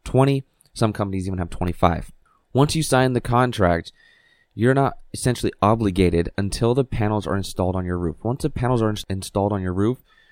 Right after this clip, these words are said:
you are committed. So make sure you read that contract front to back so that way you know what they say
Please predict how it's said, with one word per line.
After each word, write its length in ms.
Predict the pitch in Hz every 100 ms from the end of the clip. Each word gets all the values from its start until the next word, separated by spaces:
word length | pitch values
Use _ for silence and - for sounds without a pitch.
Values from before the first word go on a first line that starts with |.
| _
you 220 | 110 127
are 120 | 120 107
committed. 580 | 101 92 95 87 - - _ _
So 280 | - 120 104
make 380 | 107 110 131 -
sure 540 | - 110 117 135 127
you 240 | 101 104 95
read 300 | 104 120 123
that 180 | 110
contract 720 | - 101 104 - 117 120 - - _ _
front 520 | - - 113 123 -
to 100 | 113
back 480 | 87 95 107 139 - - _
so 260 | - - 117
that 200 | 117 107
way 120 | 127
you 200 | 123 113
know 400 | 110 104 117 101
what 340 | 92 98 104 -
they 180 | 117
say 640 | 110 - 135 101 90 92